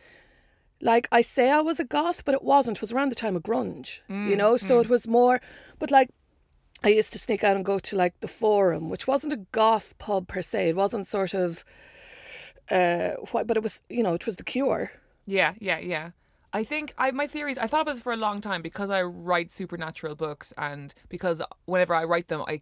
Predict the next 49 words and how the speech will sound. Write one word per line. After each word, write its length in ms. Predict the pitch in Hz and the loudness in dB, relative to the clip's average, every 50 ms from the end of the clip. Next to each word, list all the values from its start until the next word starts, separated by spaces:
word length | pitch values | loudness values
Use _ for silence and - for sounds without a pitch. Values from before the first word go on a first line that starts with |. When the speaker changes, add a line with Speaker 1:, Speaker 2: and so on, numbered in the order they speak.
| - - - | -10 -12 -10
Speaker 2:
I 140 | 160 160 - - | -10 -10 -10 -12
can't 340 | - - 196 190 180 185 - | -16 -8 -6 -6 -6 -6 -8
seem 140 | - 185 175 | -12 -12 -12
to 40 | - | -8
stop 220 | - 190 170 _ _ _ _ _ - | -8 -8 -8 _ _ _ _ _ -8
writing 240 | - 175 185 190 180 | -6 -6 -4 -4 -4
about 160 | 180 185 - | -6 -6 -6
Cork 280 | - 202 214 233 - | -6 -6 -6 -6 -6
at 80 | 247 226 | -12 -16
the 60 | - | -10
same 200 | - 247 240 240 | -10 -8 -8 -8
time. 320 | 240 254 240 240 254 294 330 | -8 -6 -6 -6 -6 -8 -8
Speaker 1:
Yeah. 220 | 339 165 160 156 156 - - - - - | -6 -6 -6 -6 -8 -12 -16 -20 -10 -2
Speaker 2:
Um, 360 | 185 180 175 175 175 175 175 - - _ - | 2 2 2 2 2 -2 -6 -10 -12 _ -12
this 200 | 180 196 202 - | -8 -6 -6 -6
thing 160 | - 226 214 | -6 -6 -4
of, 100 | 208 196 | -4 -2
like, 220 | 202 196 190 190 - - | -2 -2 -2 -2 -4 -8
I 80 | 202 196 | -8 -8
think 300 | - - 247 254 240 - | -6 -6 -6 -6 -6 -8
because 300 | 226 - - 226 208 180 | -12 -10 -8 -8 -8 -6
there's 260 | 196 185 180 170 - _ _ _ _ _ _ _ _ - | -4 -6 -6 -6 -10 _ _ _ _ _ _ _ _ -10
no, 680 | 180 180 190 196 196 208 202 202 202 196 196 196 185 _ _ _ _ | -8 -6 -2 0 0 0 0 -2 -2 -2 -4 -6 -8 _ _ _ _
there's 160 | - 180 175 | -10 -6 -4
nothing 380 | 196 208 214 208 - 226 214 202 | -4 -4 -4 -6 -6 -6 -6 -6
between 300 | 196 - - 208 190 180 | -6 -8 -8 -8 -6 -6
us 220 | 170 202 - - | -6 -8 -8 -10
and 100 | - 170 | -10 -10
America. 560 | 160 156 147 139 - - - 147 143 143 - - | -8 -8 -8 -8 -8 -10 -14 -12 -14 -14 -14 -8
There's 180 | - 160 156 - | -8 -8 -8 -8
just, 280 | - 180 175 - - _ - | -10 -12 -12 -12 -18 _ -12
we're 120 | 165 170 170 | -10 -10 -10
just, 420 | - - - - - - - - | -10 -8 -10 -10 -10 -10 -16 -14
just 180 | - 196 - - | -14 -14 -12 -10
the 100 | 196 180 | -10 -10
Atlantic. 640 | 170 165 165 156 160 160 - 160 - - _ - _ _ _ _ _ _ _ _ - | -8 -8 -10 -12 -12 -12 -12 -12 -14 -14 _ -20 _ _ _ _ _ _ _ _ -8
And 100 | 180 185 | -8 -8
it 160 | 208 - - | -8 -10 -16
casts 380 | - - 220 220 269 285 - - | -16 -10 -10 -8 -8 -10 -12 -14
this 180 | 226 220 - | -14 -14 -14
kind 320 | - - - 214 208 196 190 | -14 -12 -12 -10 -8 -8 -8
of 180 | 175 151 147 | -10 -12 -12
blue 360 | - 165 160 170 180 185 175 | -10 -8 -6 -6 -6 -8 -8
light 360 | 165 156 151 156 170 208 214 220 | -6 -4 -4 -4 -4 -4 -6 -10
over 300 | 214 214 202 208 214 214 | -12 -12 -10 -10 -10 -8
everything, 320 | 214 220 226 214 240 233 | -8 -8 -10 -10 -10 -10
this 100 | 240 220 | -10 -10
kind 160 | - 208 208 | -8 -10 -10
of 80 | 190 | -10